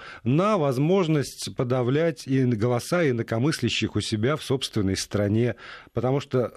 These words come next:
э, можно надёргать примеров из Библии, там, сколько угодно. И можно красивые слова говорить. Какую цель на самом деле преследует политик,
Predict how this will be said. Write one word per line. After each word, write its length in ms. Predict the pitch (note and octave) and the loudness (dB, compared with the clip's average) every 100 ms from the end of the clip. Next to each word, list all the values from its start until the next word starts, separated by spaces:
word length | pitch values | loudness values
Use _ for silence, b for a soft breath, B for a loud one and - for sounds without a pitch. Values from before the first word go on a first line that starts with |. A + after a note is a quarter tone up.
| - | 0
э, 60 | |
можно 580 | A#2 A#2+ C#3 E3 C#3 C3+ | 2 4 2 2 0 0
надёргать 580 | B2+ C3+ A#2+ E3+ C3+ B2 | 2 0 2 0 0 -2
примеров 640 | C3 B2 E3+ E3 F#2+ - | 0 2 2 2 -2 -6
из 240 | G2 G2 | -2 -2
Библии, 600 | D#2+ G2 F#3+ D3+ B2+ A2 | 0 0 2 2 2 2
там, 220 | F#2 G2+ F2 | 0 -2 -2
сколько 360 | - E3 - | -2 -2 2
угодно. 580 | E3+ D#3 A#2+ G#2 D#2+ D2+ B B | 2 2 2 0 -4 -8 B B
И 80 | B | B
можно 320 | A2 D3+ F3 | 2 2 2
красивые 460 | F3 F3 - E3 F#3+ | 0 -2 0 2 2
слова 380 | - F3 B2+ F3+ | 2 2 2 2
говорить. 520 | E3+ C#3+ A2+ E2+ - B B B _ | 2 2 2 -2 -6 B B B _
Какую 420 | C3 B2+ A3+ B3 | -4 0 2 2
цель 440 | - - A3+ D#3 A2 | 2 0 2 2 0
на 160 | C3 | -2
самом 540 | - - F#3 D3+ A#2+ A2+ | -2 0 0 2 0 2
деле 340 | D3+ A#3 F#3+ | 2 2 2
преследует 600 | - A#2 C#3+ C3+ A#2 A2+ | 0 -2 0 2 2 0
политик, 540 | - A2+ F#3 A3 G#2+ | 0 2 2 0 -4